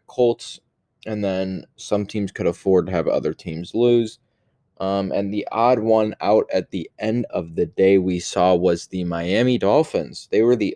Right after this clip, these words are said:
only team that lost, um, of those A F C wildcard teams. So we saw the Bills absolutely demolish them. I,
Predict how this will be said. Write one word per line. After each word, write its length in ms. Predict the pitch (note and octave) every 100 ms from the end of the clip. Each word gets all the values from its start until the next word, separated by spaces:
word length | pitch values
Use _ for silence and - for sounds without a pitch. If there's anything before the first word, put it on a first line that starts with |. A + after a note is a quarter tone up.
| -
only 440 | A#2 D3 C#3+ A#2
team 480 | - B2 A2+ G2 F2+ _ _ _ _ _ _ _
that 260 | G2 G2 -
lost, 800 | F2 F#2 G2 F2 - - - _ _ -
um, 480 | F2 E2+ E2+ E2+ E2+ _ _ _ _ _ _ _ _ _ _ -
of 220 | G#2 G#2+
those 280 | G#2+ G2 F2+ -
A 180 | G2+ G#2
F 120 | F#2
C 300 | - - G#2
wildcard 720 | E2 E2+ G#2+ F#2+ - F#2 E2
teams. 340 | - F2 E2 -
So 120 | F#2
we 120 | G2
saw 220 | F#2+ G#2+
the 100 | F#2
Bills 380 | E2+ G#2 G2 F#2+ -
absolutely 800 | G#2 A2 F#2+ - G2 G2+ E2+ F2+
demolish 640 | E2+ F2 F2+ F2+ E2+ -
them. 320 | F#2 F2+ F2 _ _ _ _ _ _ _ _ B2
I, 320 | B2+ B2+